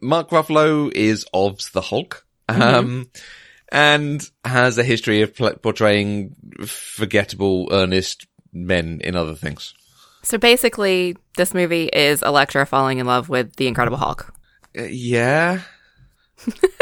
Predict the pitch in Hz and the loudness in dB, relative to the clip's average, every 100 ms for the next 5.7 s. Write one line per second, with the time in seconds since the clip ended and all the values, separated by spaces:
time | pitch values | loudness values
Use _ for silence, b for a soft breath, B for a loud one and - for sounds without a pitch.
0 | 262 147 123 120 147 135 143 247 156 185 | 0 0 2 0 0 0 2 4 4 4
1 | 127 127 120 170 143 143 165 - 147 143 | 4 4 4 2 0 0 -2 -2 2 6
2 | 143 131 139 127 - 113 107 98 - 98 | 4 4 2 2 0 -2 0 0 -2 -6
3 | 90 87 80 - - - _ _ _ _ | -4 -6 -8 -12 -16 -20 _ _ _ _
4 | _ _ _ _ _ - 139 143 151 190 | _ _ _ _ _ 0 4 6 6 6
5 | - 139 127 127 101 82 | 4 2 2 2 -2 -2